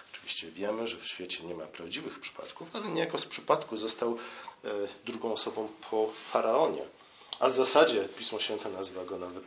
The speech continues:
ojcem faraona. Czyli choć de facto, nie, de jure był drugą osobą po faraonie, de facto był pierwszą osobą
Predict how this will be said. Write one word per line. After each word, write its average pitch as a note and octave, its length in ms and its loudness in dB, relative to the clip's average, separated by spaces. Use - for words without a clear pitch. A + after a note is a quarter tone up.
ojcem D3+ 300 -4
faraona. D2+ 460 -8
Czyli F2+ 180 -8
choć F#2 200 -6
de F#2+ 100 -6
facto, C3+ 680 4
nie, D#2 180 -6
de F#2 180 -4
jure A2 320 0
był F2+ 180 -10
drugą D3+ 300 -4
osobą E2 420 -8
po F2 140 -10
faraonie, F2 520 -8
de G#2+ 100 -10
facto - 320 -12
był B2 140 -8
pierwszą - 520 -4
osobą C#2 400 -6